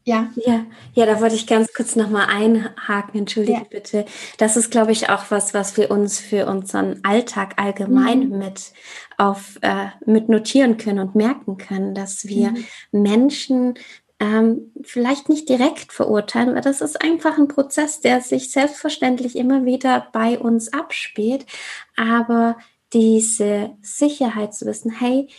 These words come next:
Speaker 2: jeder tut das Beste in dem
Speaker 1: Mhm.
Speaker 2: Moment, wie er kann,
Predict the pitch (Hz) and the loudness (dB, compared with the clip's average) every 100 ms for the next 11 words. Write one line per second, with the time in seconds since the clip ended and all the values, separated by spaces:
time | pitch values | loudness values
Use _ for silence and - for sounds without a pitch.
0 | - _ 226 285 285 247 240 - 226 226 | -20 _ 4 4 0 -4 -4 -4 -4 -4
1 | - - - - 208 202 233 233 - 220 | -4 -8 -10 -6 -2 4 4 4 -2 -6
2 | 220 214 214 196 - 269 247 247 269 | -6 -4 -4 -6 -4 0 2 2 0